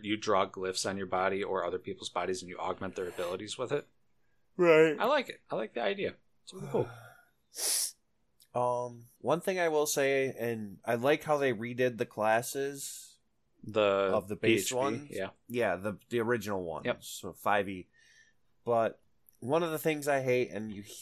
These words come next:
Speaker 2: it's not just them, it's, like, all these people, that people complain,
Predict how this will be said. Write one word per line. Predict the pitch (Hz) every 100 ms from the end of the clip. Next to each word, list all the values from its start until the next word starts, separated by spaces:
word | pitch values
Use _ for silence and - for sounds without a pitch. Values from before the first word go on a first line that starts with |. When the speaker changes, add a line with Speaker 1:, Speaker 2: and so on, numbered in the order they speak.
| - _ 110
Speaker 2:
it's | 135 202
not | 202 160
just | 139 110
them, | 107 104 92 82
it's, | 87 107 - - - - _
like, | 110 - -
all | 107 107
these | 101 95
people, | - 101 - 95 90 _ _ _ _ _ _ _ _ _ _ _
that | 107 117 113 104 - - - _ _ _
people | 165 156 156
complain, | 160 143 - 135 127 123